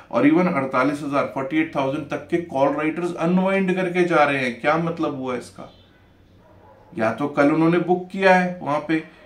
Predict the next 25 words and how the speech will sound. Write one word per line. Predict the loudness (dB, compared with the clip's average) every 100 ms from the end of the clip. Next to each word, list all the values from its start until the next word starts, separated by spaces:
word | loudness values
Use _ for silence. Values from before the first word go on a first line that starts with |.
| -16
या | -4 4 6 6 0 -10 -2
वो | 2
यहां | 4 2 -2
से | -2
उनको | -4 -4 -4 -2
ऐसा | -2 -2 -4
खतरा | -4 -4 0 2
प्रतीत | 0 -2 -2 -2
हो | 0
रहा | 0
है | -2 -8 -14 -8
कि |
बहुत | -2 2 0 0
तेज | 4 4 4 0
होने | -4 -2
वाला | 0 2 2 0 -2
है | -4 -2 -4 -8 -20 -10
banking | -2 0 0 -4 -6 -6
sector | -10 -12 -2 0 0 -6 -14 -6
और | -2
यहां | 0 2 2 0
से | 0 -2
इनको | -2 -6 -10 -2 2 2 -2 -18 -20 -20 -20 -20 -12 -4
निकलना | -2 0 0 2 0
ही | 0